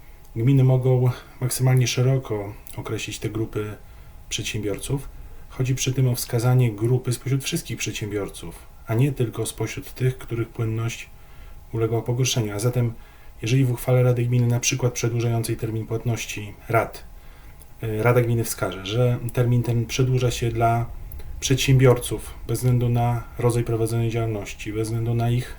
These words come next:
wielkość, którzy, których sytuacja finansowa ulega pogorszeniu w związku z koronawirusem,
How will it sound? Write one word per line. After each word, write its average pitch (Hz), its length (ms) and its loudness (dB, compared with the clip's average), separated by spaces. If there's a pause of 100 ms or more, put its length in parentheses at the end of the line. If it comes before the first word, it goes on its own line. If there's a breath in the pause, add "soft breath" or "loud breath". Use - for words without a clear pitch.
(100)
wielkość, 117 640 2 (760 loud breath)
którzy, 110 500 4 (640)
których 139 280 4
sytuacja 123 600 2
finansowa 117 480 0
ulega 117 260 0
pogorszeniu 113 500 -2
w 107 40 -4
związku 110 460 -2
z 107 440 -4
koronawirusem, 117 760 0